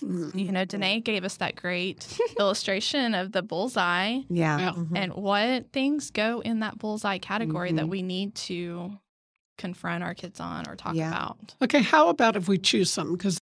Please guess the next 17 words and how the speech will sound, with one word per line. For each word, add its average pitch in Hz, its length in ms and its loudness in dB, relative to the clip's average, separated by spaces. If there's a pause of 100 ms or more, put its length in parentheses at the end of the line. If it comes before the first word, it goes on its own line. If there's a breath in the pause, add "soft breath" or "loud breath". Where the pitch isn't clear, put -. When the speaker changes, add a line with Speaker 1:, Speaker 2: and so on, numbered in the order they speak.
Speaker 1:
there's 208 160 4
an 160 300 0 (140)
entire 269 560 4
smorgasbord 175 840 2 (160)
Speaker 3:
Mm-hmm. 165 320 -2
Speaker 1:
of 175 260 0
what 202 200 2
we 202 140 0
could 180 240 -2
talk 160 280 -2
about, - 380 -6 (140)
Speaker 3:
Mm-hmm. 160 320 -4
Speaker 1:
from 175 200 2
a 170 80 -2
really 247 460 8
serious 180 720 0 (120)
to 170 640 0